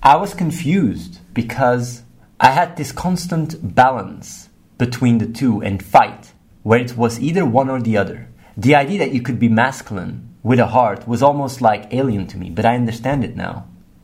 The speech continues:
I can truly care for you guys by, rather than judging you for what you do,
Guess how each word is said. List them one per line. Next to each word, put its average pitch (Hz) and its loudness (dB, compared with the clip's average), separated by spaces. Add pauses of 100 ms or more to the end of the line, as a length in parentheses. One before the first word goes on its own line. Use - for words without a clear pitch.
(140)
I 131 6
can 135 -6
truly 185 -2
care 151 0
for - -8
you 104 -2
guys 90 -6 (260)
by, 147 4 (280)
rather 160 4
than 131 0
judging 127 2
you 117 2 (120)
for 127 0
what 117 2
you 104 -2
do, 92 0